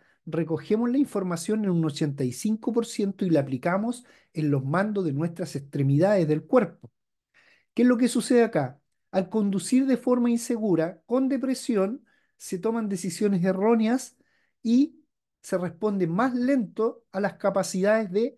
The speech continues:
nuestros brazos y nuestras piernas. Hay mayor s-,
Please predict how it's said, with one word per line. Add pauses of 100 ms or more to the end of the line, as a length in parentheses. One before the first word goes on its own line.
(160)
nuestros
brazos
y
nuestras
piernas. (1500)
Hay
mayor
s-,